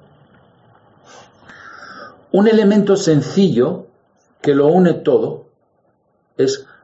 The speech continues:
H dos O, el agua. Eso sería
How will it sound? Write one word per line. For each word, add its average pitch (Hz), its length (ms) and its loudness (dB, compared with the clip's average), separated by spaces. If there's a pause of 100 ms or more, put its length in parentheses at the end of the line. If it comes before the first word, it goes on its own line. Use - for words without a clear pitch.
(160)
H 156 320 -2
dos 123 400 -6
O, - 240 -4 (1300)
el 117 100 -6
agua. 117 280 -6 (3000)
Eso 147 240 0
sería 143 560 0